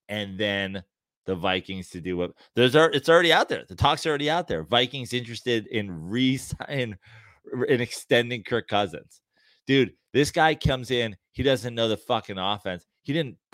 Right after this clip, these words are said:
pray to Jesus for somebody to tell him. He sat there with his offensive line on the sideline, went through his cadence, getting the calls from the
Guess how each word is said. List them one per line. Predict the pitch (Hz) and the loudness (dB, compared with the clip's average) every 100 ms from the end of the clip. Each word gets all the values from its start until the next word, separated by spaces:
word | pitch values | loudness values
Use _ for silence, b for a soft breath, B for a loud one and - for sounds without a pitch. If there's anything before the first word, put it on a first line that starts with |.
| 92 | 0
pray | 98 117 127 | 2 2 2
to | 110 | 0
Jesus | 85 87 80 101 120 113 92 85 | -4 -10 -6 -2 -2 -2 -6 -8
for | - 92 | -8 -8
somebody | - 92 90 85 | -4 -4 -2 -4
to | 82 | -4
tell | - 90 101 | -2 -2 -2
him. | 123 | -4
He | 107 90 | -6 -10
sat | - 120 131 | -2 0 0
there | 135 | -2
with | 120 | -4
his | 95 | -2
offensive | 104 113 110 101 | 0 0 -2 -10
line | 101 107 113 | -6 -4 -4
on | |
the | 95 | -6
sideline, | - 101 107 107 95 | -2 0 0 -2 -6
went | 92 95 | -8 -6
through | 92 | -8
his | 76 | -8
cadence, | - 101 101 101 | -6 -4 -4 -6
getting | - 104 | -6 -6
the | 92 - | -8 -14
calls | - 98 110 110 | -4 0 2 0
from | 92 | -6
the | 82 | -20